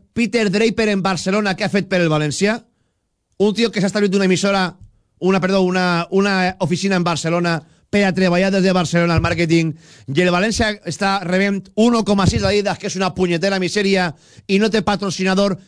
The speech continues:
més que dos voltes tacar en la samarreta per al partit d'Europa League.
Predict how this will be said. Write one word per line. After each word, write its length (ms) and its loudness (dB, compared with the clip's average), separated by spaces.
més 200 -6
que 140 -4
dos 240 -2
voltes 240 -2
tacar 260 -4
en 80 0
la 100 -4
samarreta 440 -2
per 140 0
al 100 -2
partit 240 -2
d'Europa 320 2
League. 240 2